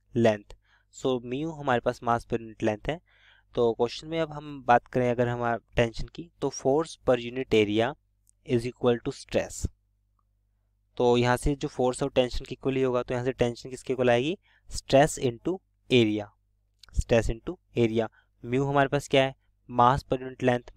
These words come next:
mass per, mass by volume क्या होती है? Density। So mass will be equal to density into volume divide upon L। So density volume हम क्या लिख सकते हैं? area into L divide upon L। तो L से L cancel, rho into A हमारे पास क्या हो जाएगा? mu के इक्वल। So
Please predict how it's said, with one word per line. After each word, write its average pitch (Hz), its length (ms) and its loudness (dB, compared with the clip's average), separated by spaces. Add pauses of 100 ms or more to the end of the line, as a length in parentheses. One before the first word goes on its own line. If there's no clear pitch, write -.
mass 120 240 2
per, 131 100 -2 (440)
mass 123 280 4
by 135 140 2
volume 135 200 -2
क्या 131 100 0
होती 156 160 0
है? 147 60 0
Density। 110 420 2
So 123 160 -4
mass 127 280 2
will 117 200 -6
be 117 100 -4
equal 120 340 -4
to 214 80 -4 (400)
density 120 560 2
into 143 240 -4
volume 120 400 0
divide 113 300 4
upon 147 200 -4 (120)
L। 107 100 2 (360)
So 131 180 -2
density 113 440 0 (280)
volume 127 320 0
हम 139 180 -6
क्या - 340 0
लिख 131 140 0
सकते - 220 6
हैं? 127 100 0
area 127 260 4
into 131 260 0
L 151 200 0
divide 117 280 4
upon 135 280 -6
L। 107 100 -4 (140)
तो 123 160 0
L 117 60 2
से 127 160 4
L 120 120 -4
cancel, 131 440 -4
rho 120 160 2
into 120 220 -4
A 123 100 2
हमारे 120 220 -2
पास 117 140 -2
क्या 120 120 -2
हो 117 60 2
जाएगा? 120 260 0 (400)
mu 120 260 0
के 107 80 -4
इक्वल। 104 280 -6 (420)
So 120 140 -2